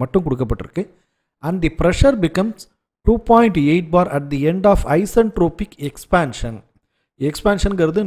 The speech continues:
நாலுலேருந்து அஞ்சுல ஏற்படக்கூடியது. அப்போ பி ஃபைவ் which is equal to two point eight அப்படிங்கிறத அவங்க குறிப்பிடுறாங்க. Estimate the ideal cycle equals zero. So ideal cycle efficiency கண்டுபிடிக்கிறது அப்படிங்கிறது no issues. அது டெம்பரேச்சர்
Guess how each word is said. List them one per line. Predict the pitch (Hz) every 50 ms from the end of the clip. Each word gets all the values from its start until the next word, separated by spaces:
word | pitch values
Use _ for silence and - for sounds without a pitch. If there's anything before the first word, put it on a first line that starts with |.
| 151
நாலுலேருந்து | 143 147 165 180 185 170 160 165 165 165 165 135
அஞ்சுல | 139 151 170 160 143 131
ஏற்படக்கூடியது. | 123 139 131 123 113 113 104 98 92 120 180 240 - _ _ _ _ _ _ - 143
அப்போ | - - 156 - - 220
பி | 233 247 -
ஃபைவ் | - 240 233 202
which | 160 151 - 160
is | - - 151
equal | - 147 139 147
to | 185 175 180
two | 160 156 -
point | 165 156 147 123 127 123
eight | 117 - -
அப்படிங்கிறத | 131 123 131 131 120 117 104 120 170
அவங்க | 202 190 156 113 -
குறிப்பிடுறாங்க. | 139 143 - 143 120 - 104 98 95 98 - - _ _ _ _ _ _ - 131 156 185
Estimate | 185 - 269 254 247 233 202 180 208
the | 214 170 151
ideal | 160 165 180 180 175 - 139
cycle | 131 123 - 123 123 160 156
equals | - 123 113 110 - -
zero. | 107 101 - _ _ _ _ _ _ _ _ _ _ _ -
So | - 190 170 156 170
ideal | 208 240 254 247 - 240
cycle | 220 202 214 214 202
efficiency | 170 196 185 196 180 202 196 170 180
கண்டுபிடிக்கிறது | 170 175 165 170 165 156 170 165 160 170 160 143
அப்படிங்கிறது | 135 147 147 147 139 123 143 170 160 135
no | 131 135 139 127
issues. | - - 160 202 214 - 139
அது | 139 151 143 -
டெம்பரேச்சர் | 139 147 151 196 190 170 - 156 127